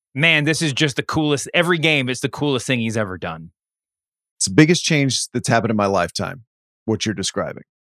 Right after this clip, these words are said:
Speaker 2: is the color commentator going from a guy who is blowing people up on television pretty
Speaker 1: <laughs>
Speaker 2: frequently
Speaker 1: Yeah.
Speaker 2: to a guy who is telling you that this is the greatest performance and that this is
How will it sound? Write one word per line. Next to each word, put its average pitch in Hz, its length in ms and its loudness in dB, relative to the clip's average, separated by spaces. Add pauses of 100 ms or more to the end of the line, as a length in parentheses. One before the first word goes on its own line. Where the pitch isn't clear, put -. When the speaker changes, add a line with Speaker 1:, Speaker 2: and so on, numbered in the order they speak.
(160)
Speaker 2:
is 120 180 2
the - 100 -2
color 143 340 2
commentator 120 600 2
going 110 520 0
from 104 200 -4
a 101 60 -2
guy 95 420 2
who 98 180 -4
is 95 120 -4 (200)
blowing 107 540 0
people 104 400 -2
up 101 220 0
on 104 160 0
television 107 680 0 (200)
pretty 123 200 4
Speaker 1:
<laughs> - 20 4
Speaker 2:
frequently 120 680 0
Speaker 1:
Yeah. 120 240 -2 (520)
Speaker 2:
to 127 220 4
a 113 60 2
guy 113 340 6
who 113 160 2
is 101 80 0
telling 107 380 0
you 101 180 0
that 95 160 -2
this 101 220 -2
is 92 220 -8 (140)
the 104 160 -2
greatest 101 580 -2
performance 101 760 -4
and 92 200 -6
that 95 180 -6
this 101 220 -2
is 95 300 -4